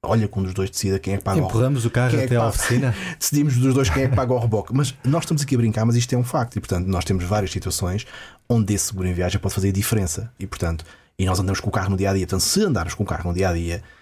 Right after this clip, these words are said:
Speaker 1: eu acho que é importante tu teres um seguro em viagem. Muito honestamente, eu considero. Se não tiveres uma outra, eh, porque podes ter, a própria marca pode ter-te oferecido um,
Speaker 2: Uhum.
Speaker 1: um equivalente a um seguro em viagem, uma, uma proteção qualquer, ou podes ter cartões de crédito associados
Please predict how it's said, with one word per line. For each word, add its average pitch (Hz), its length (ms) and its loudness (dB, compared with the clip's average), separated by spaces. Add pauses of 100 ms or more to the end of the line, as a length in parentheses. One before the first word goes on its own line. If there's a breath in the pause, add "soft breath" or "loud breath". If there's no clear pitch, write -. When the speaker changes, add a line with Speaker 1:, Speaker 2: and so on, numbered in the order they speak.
(260 loud breath)
Speaker 1:
eu 120 160 2
acho 80 160 -2
que - 80 -4
é 87 40 0
importante 87 500 -4
tu - 100 -20
teres 85 200 -4
um 87 60 -4
seguro 85 240 -6
em 87 60 -2
viagem. 78 320 -6
Muito 104 240 2
honestamente, 87 460 -4
eu 87 40 -6
considero. 87 400 -4
Se - 160 -2
não 143 100 2
tiveres 120 380 2
uma 104 160 2
outra, 107 440 2 (360 loud breath)
eh, 87 320 -2
porque - 180 -6
podes 87 200 -2
ter, 131 160 0
a 101 40 0
própria 82 240 -6
marca 92 280 -2
pode 82 180 -10
ter-te 85 200 -6
oferecido 98 440 0
um, 78 160 -6
Speaker 2:
Uhum. 101 420 2
Speaker 1:
um 90 60 -4
equivalente 92 580 -2
a - 40 -4
um 82 40 -6
seguro 90 260 -4
em 104 40 2
viagem, 101 400 0
uma, 85 300 -4
uma 82 200 -4
proteção 92 400 -2
qualquer, 110 460 0
ou 85 80 -4
podes 87 220 -6
ter - 100 -8
cartões 90 300 -4
de - 80 -10
crédito 95 260 -2
associados 104 500 -2